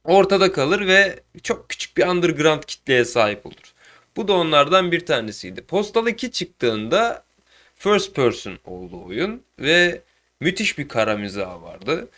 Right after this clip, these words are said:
Kara mizahın en ö-, güzel noktalarından bir tanesine bahsedeceğim sizlere.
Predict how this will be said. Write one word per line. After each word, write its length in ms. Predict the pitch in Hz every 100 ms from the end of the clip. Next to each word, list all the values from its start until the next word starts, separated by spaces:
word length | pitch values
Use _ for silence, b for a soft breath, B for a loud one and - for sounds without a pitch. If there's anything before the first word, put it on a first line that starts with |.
| b b _
Kara 280 | 135 160 185
mizahın 760 | 175 165 175 175 151 175 175 _ _ _ -
en 300 | 170 202 -
ö-, 100 | 151 131
güzel 380 | 127 127 120 113
noktalarından 800 | 113 110 107 107 104 107 107
bir 120 | 107 107
tanesine 500 | 107 104 107 104 101
bahsedeceğim 580 | 101 - 104 104 98
sizlere. 580 | - 104 101 117 185 233